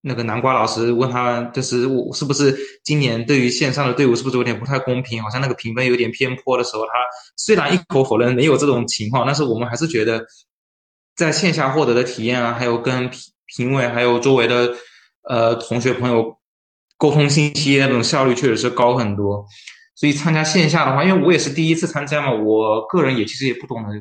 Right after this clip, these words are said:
现在往年，呃，在，在波士顿举办比赛的时候，那个时候的 Jamboree 会是什么样子，会有，就是遇到什么样的情况。但是今年确实感觉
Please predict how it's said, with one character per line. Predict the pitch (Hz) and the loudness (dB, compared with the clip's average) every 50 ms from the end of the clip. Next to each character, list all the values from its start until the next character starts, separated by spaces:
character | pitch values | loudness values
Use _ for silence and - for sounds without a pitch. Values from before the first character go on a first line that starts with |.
| 101 _ | -12 _
现 | - - 143 135 | -10 -6 -4 -2
在 | 131 123 120 113 | -2 -2 -4 -4
往 | 110 110 107 107 104 107 | -4 -4 -6 -6 -6 -6
年， | 107 104 107 110 110 113 - - _ _ _ _ _ _ _ _ _ _ _ - | -6 -6 -6 -6 -8 -10 -12 -14 _ _ _ _ _ _ _ _ _ _ _ -10
呃， | 147 127 | -8 -6
在， | 131 139 131 127 | -2 -2 -2 -2
在 | 139 131 | -2 -2
波 | - 135 | 0 0
士 | 135 160 | 0 2
顿 | 156 160 147 131 127 | 4 4 4 4 2
举 | - 110 104 | 2 0 -2
办 | 113 123 127 | -2 -2 0
比 | 113 107 | 0 0
赛 | 110 123 123 | -2 -2 -4
的 | 113 | -4
时 | - - | -4 -4
候， | 110 117 113 113 - - - - - _ _ | -4 -4 -4 -4 -8 -16 -20 -20 -20 _ _
那 | - 170 175 156 | 0 2 2 4
个 | 135 | 4
时 | 131 123 | 2 2
候 | 123 | 4
的 | 123 123 | 2 4
Jamboree | 117 117 117 120 131 131 123 | 2 2 2 4 4 4 4
会 | 127 | 4
是 | 135 120 117 | 2 0 0
什 | 110 107 | 0 0
么 | 104 110 | 0 0
样 | 120 120 117 | 0 0 -2
子， | 117 113 110 | -2 -4 -2
会 | 113 131 127 | 0 2 2
有， | 117 113 110 110 - - | 4 2 2 0 -4 -6
就 | - 117 | -8 -8
是 | - - | -8 -6
遇 | 117 135 | -6 -4
到 | 127 131 123 120 | 0 2 2 2
什 | 120 - 117 | 2 0 -2
么 | 107 113 | -2 -2
样 | 120 | -2
的 | 120 117 | -2 -4
情 | - - 107 101 | -6 -8 -10 -8
况。 | 98 120 117 - | -6 -6 -8 -6
但 | 123 120 | -4 -4
是 | 135 | -4
今 | 131 - 151 | -2 -2 -2
年 | 135 127 | -2 -2
确 | 127 - | -2 -2
实 | 131 135 | -2 -2
感 | 127 117 101 | -2 -2 0
觉 | 101 117 117 120 | 0 0 0 0